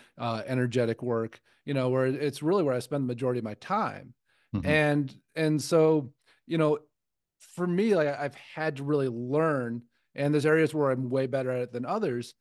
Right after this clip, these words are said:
Speaker 1: to make that a priority of going, "Well, you know, I can't spend the majority of my time in my gifts that feel so good to give without having something come back too," right? It's how I make a living. It's how, uh, you know, I mean, it's, it's also part of my close relationships. You know, it's,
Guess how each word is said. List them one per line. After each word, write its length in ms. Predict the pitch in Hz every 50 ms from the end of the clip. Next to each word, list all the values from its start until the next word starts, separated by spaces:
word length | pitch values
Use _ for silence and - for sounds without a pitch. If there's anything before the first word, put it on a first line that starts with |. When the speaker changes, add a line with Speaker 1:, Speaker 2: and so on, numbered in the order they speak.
| _ _ _ _ _ _
Speaker 1:
to 180 | - - 160 151
make 400 | 147 147 147 151 160 156 - -
that 160 | 160 143 139
a 40 | 131
priority 460 | 127 _ - 147 151 160 175 165 151
of 80 | 139 120
going, 220 | 131 135 135 143
"Well, 200 | 143 147 147 143
you 140 | 139 147 160
know, 60 | 151
I 80 | 135 135
can't 300 | 135 - 175 175 160 -
spend 200 | - 170 156 151
the 60 | 139
majority 260 | 135 123 143 143 143
of 60 | 143
my 100 | 131 123 117
time 600 | - - - - 175 170 160 143 135 131 123 127 - _ _ _ _ _
in 140 | - 156 156
my 140 | 147 139 139
gifts 260 | 127 123 160 160 151
that 140 | - 143 123
feel 180 | - - 151 135
so 140 | - 147 135
good 160 | 127 143 127
to 80 | 117 110
give 500 | 110 143 175 185 156 139 127 117 - _ _ _ _ _
without 640 | 131 139 147 135 143 139 139 139 135 135 127 - - _ _ _ _ _ _ _ _ _ _ _ _ _ _ _ _ _ _ _
having 280 | - 147 147 135 135
something 320 | 120 - 139 131 123 127 117
come 180 | - 135 127
back 340 | 113 143 143 127 104 104 - -
too," 140 | 165 156
right? 160 | 123 107 110 120
It's 100 | 110 -
how 100 | 127 120
I 40 |
make 180 | 117 120 117 -
a 40 | 110
living. 400 | 104 120 147 156 123 104 101 101
It's 140 | 101 95 -
how, 440 | - 120 117 120 117 120 117 110 - - - - _ _ _
uh, 380 | - 120 117 110 113 113 113 120
you 440 | 123 110 101 127 - - 131 135 120
know, 300 | 113 110 120 127 135 110
I 40 | 127
mean, 260 | 127 127 120 123 131 113
it's, 260 | 131 131 - - -
it's 220 | 117 135 131 -
also 240 | 143 139 131 135 135
part 240 | 123 - 135 135 131
of 100 | 143 131
my 140 | 139 135 135
close 280 | - - 156 143 -
relationships. 680 | 143 139 143 165 190 - 156 120 - - - - - -
You 60 | 117
know, 120 | 117 120
it's, 180 | 127 127 131